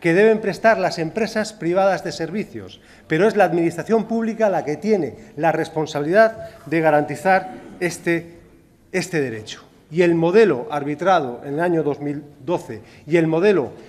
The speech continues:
gestionado, gestionado por la empresa Sequoia, en la práctica hemos descubierto que no nos sirve. Señorías, tenemos que ser críticos.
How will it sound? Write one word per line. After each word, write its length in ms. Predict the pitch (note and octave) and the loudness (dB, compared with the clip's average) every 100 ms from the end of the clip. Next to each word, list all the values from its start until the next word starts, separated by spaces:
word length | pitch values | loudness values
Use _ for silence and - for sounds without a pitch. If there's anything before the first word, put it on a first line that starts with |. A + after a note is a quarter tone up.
| - | -20
gestionado, 800 | - E3 - D3+ F#3 D#3 A#2+ - | -4 -4 0 2 4 2 -2 -10
gestionado 420 | - D3+ E3 F#3 C#3 | -12 -6 0 2 2
por 80 | |
la 80 | D3 | -2
empresa 400 | C3+ E3+ - A2+ - - - - - - - | -2 -4 -4 -6 -8 -20 -20 -20 -20 -20 -16
Sequoia, 680 | - D#3+ C3+ F3 F#3+ G#3 - - - - - | -4 -2 2 2 4 2 0 -8 -20 -20 -6
en 120 | D#3+ | -2
la 140 | D#3+ | 0
práctica 920 | D#3 A#3 A#3 A3+ A#3 A#3 A3+ - - - | 4 4 2 -2 2 2 0 -12 -20 -10
hemos 480 | E3+ D#3+ A2+ - - - | -6 -4 -6 -12 -18 -10
descubierto 800 | E3 F#3 D3 C3+ C#3 C#3 C#3 C3+ - - | -8 -6 -6 -4 -4 -2 -6 -6 -14 -14
que 140 | - D3+ | -2 0
no 100 | D#3+ | 2
nos 160 | B2 | 0
sirve. 360 | - G#2+ F#2 E2 | -6 -10 -10 -14
Señorías, 580 | C3 D3 F3 B2+ - - - - | -2 2 2 0 -4 -14 -20 -2
tenemos 480 | F3+ F3+ A3+ B3 A#3+ | 2 4 6 4 0
que 100 | F3+ | -2
ser 360 | - F#3 - | 0 -2 -2
críticos. 720 | - F#3 F3 A#2 - F#2 F#2 | -4 -4 -4 -10 -14 -18 -18